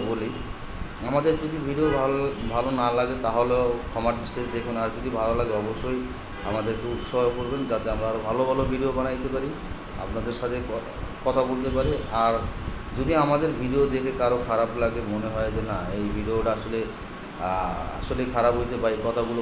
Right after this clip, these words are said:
খারাপ হয়েছে, বা এই কথাগুলো আসলে এই জায়গায় ঠিক হয় না, এই ধরনের যদি কোনো কিছু, কোনো কমপ্লেন কারো থাকে, তাহলে অবশ্যই আমাদের কমেন্ট, আহ, বক্সে অবশ্যই এটা বলবেন, কারণ আমরা চেষ্টা করি সবসময়ের জন্য ভালো কিছু করার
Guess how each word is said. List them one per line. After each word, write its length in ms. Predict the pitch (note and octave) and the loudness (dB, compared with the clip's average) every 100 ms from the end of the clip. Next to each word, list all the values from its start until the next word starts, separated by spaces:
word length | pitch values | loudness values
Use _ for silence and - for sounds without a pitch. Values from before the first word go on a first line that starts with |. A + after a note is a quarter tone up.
| A2+ | 0
খারাপ 200 | A2+ A2+ | 2 2
হয়েছে, 260 | A2+ A2 B2 A2+ | -2 -6 -6 -2
বা 60 | G#2+ | 0
এই 120 | G#2+ | 0
কথাগুলো 380 | A#2 A2+ A#2 A#2 A2+ | -2 0 0 0 -2
আসলে 200 | A2+ A2+ | -2 -4
এই 80 | A2 | -2
জায়গায় 200 | A2+ A2+ - | -2 -2 -2
ঠিক 120 | A#2+ | -2
হয় 120 | B2+ B2 | 0 0
না, 60 | B2 - - - - - | -2 -6 -10 -10 -12 -4
এই 140 | B2 C#3+ D3+ | 2 4 6
ধরনের 340 | E3 E3+ E3 E3 | 6 6 2 0
যদি 160 | D3+ D#3 | -2 -2
কোনো 160 | C#3+ C#3 C3 | 0 0 0
কিছু, 200 | C3 C#3 C3 | -2 -2 -2
কোনো 160 | B2+ B2 A#2 | -2 -2 -2
কমপ্লেন 380 | A2+ A2 B2 B2 B2 | -2 -2 -2 -2 0
কারো 180 | A#2+ A#2+ | 0 0
থাকে, 220 | A2 G#2+ B2+ B2 | 0 -2 -4 -2
তাহলে 260 | A#2+ B2+ A#2 A#2+ | 0 2 2 2
অবশ্যই 440 | C3 C3 - D3 B2 | 0 -2 2 4 4
আমাদের 240 | A2+ A2 A2+ | 2 0 -2
কমেন্ট, 340 | A2+ A#2 A#2 A#2 | -2 0 -2 -2
আহ, 840 | - - - - - - G2 F#2+ F#2 | -6 -8 -10 -12 -8 0 2 2 2
বক্সে 260 | A2+ A2+ B2+ | 2 2 2
অবশ্যই 400 | A2 A2+ A#2 C3 | 2 2 0 0
এটা 120 | B2 B2 A#2+ | 2 2 2
বলবেন, 280 | B2 C3+ - - - - - - | 2 0 -2 -4 -8 -10 -8 -2
কারণ 160 | A#2+ | 0
আমরা 220 | A#2+ C3+ C#3 | 2 2 0
চেষ্টা 260 | D3+ C#3+ E3 | 0 0 2
করি 180 | D#3+ E3 D#3 | 2 2 0
সবসময়ের 420 | D3 C#3+ D3+ D3 D3+ | 0 0 0 0 0
জন্য 140 | D#3 D3 | 0 2
ভালো 140 | A#2+ B2 B2 | 2 2 0
কিছু 140 | B2 B2 | -2 -2
করার 240 | A#2+ A#2+ | 0 0